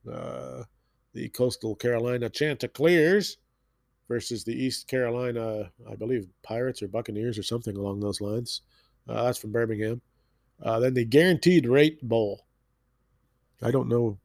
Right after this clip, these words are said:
Guaranteed Rate, some kind of lender or mortgage company or something like that. Uh, the Badgers of Wisconsin versus Oklahoma State. That's from Phoenix.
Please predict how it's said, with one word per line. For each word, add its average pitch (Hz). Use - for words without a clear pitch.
Guaranteed 120
Rate, 110
some -
kind 117
of 101
lender 131
or 110
mortgage 123
company 139
or 113
something 113
like 107
that. 117
Uh, 113
the 117
Badgers 131
of 120
Wisconsin 123
versus 110
Oklahoma 104
State. 123
That's 107
from 95
Phoenix. 123